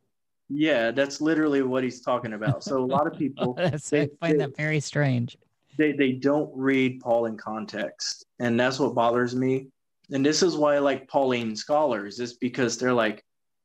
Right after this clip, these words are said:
Speaker 1: Pauline scholars are like, "Yeah, y'all got it wrong here. If we take his time in this, he's talking about this." You know what I mean?
Speaker 2: So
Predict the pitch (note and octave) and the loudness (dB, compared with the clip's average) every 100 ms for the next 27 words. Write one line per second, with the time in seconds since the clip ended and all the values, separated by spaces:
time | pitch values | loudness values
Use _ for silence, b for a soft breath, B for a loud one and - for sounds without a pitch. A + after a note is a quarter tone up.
0 | _ C#3+ D3 C#3 C#3 C3+ C3 B2+ B2 A2 | _ 0 2 0 -2 0 2 0 -2 -4
1 | G#2+ G#2 - _ _ _ _ F3+ F#3+ D#3+ | -4 -6 -10 _ _ _ _ 0 0 0
2 | - - D3 D3 D3 C#3 C3 B2+ C3 C3+ | -4 -2 0 2 2 0 0 -2 0 0
3 | B2+ A2 G2 - _ _ _ _ _ C#3+ | -4 -8 -10 -16 _ _ _ _ _ -10
4 | C3+ D3+ D#3 E3 D#3 D3+ - E3 E3 D3 | -2 -2 0 0 0 -2 0 0 2 0
5 | D3 D3+ C#3+ B2 - A#2 A#2+ A2+ G#2 F#2 | 2 0 0 -6 -2 -4 -4 -4 -4 -4
6 | A#2 D#2+ - A#2+ A2+ A2+ G#2+ G#2+ A2 B2+ | -6 -6 -8 -4 0 0 0 -2 -4 -8
7 | - _ _ _ _ _ _ _ _ B | -14 _ _ _ _ _ _ _ _ B
8 | B E3 - - G#3 F#3+ F3 | B -14 -4 0 2 0 -2